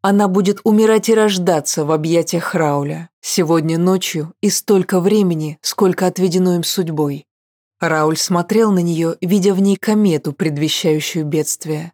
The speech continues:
светскую даму, наслаждающуюся праздником, искусительницу, крадущую души у масок. Эта женщина способна увлечь и очаровать, быть легкой и казаться легкомысленной, чувственной и соблазнить одним движением руки.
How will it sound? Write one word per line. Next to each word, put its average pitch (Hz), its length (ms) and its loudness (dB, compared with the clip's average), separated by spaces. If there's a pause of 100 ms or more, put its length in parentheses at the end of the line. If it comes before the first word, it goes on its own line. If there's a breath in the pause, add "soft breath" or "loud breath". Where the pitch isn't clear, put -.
светскую 175 640 0
даму, 180 320 2
наслаждающуюся 160 1000 -2
праздником, 156 720 -6 (160)
искусительницу, 160 1120 -2
крадущую 156 640 -2
души 165 360 -4
у 160 80 -2
масок. 156 540 -8 (220)
Эта 185 280 0
женщина 175 640 -2
способна 180 640 -2
увлечь 202 420 0
и 208 80 2
очаровать, 190 760 -2 (100)
быть 196 280 -2
легкой 226 480 2
и 214 160 -4
казаться 220 500 0
легкомысленной, 170 1080 -2 (160)
чувственной 160 880 -4
и 190 80 0
соблазнить 185 760 0
одним 196 400 2
движением 180 560 2
руки. 175 460 -6